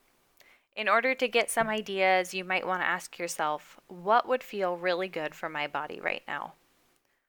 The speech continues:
Or remind yourself, "What activities did I like to do when I was a kid?" Let yourself dream here, and don't worry about how many calories you're burning or what muscles you're working out at this point.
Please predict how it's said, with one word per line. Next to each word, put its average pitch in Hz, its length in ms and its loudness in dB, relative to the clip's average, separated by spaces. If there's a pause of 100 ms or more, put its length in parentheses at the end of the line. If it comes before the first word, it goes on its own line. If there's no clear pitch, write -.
(520)
Or 180 420 0 (140)
remind 190 520 2
yourself, 156 600 -4 (380)
"What 202 260 2
activities 233 680 -2
did 190 180 -2
I 185 120 2
like 165 220 0
to 180 100 -6
do 151 160 -4
when 165 100 -6
I 160 140 -4
was 175 140 -6
a 180 40 -4
kid?" 165 420 0 (1040)
Let 214 140 -4
yourself 262 440 2
dream 214 420 0
here, 202 500 4 (120)
and 170 440 -2 (240)
don't 220 340 2
worry 190 560 2
about 175 320 2
how 202 240 2
many 208 200 -8
calories 180 540 -2
you're 190 120 -2
burning 156 580 -8
or 139 300 -6
what 156 260 2
muscles 180 400 -6
you're 175 140 -2
working 160 340 -6
out 143 160 -4
at - 120 -6
this 156 140 -10
point. 143 360 -6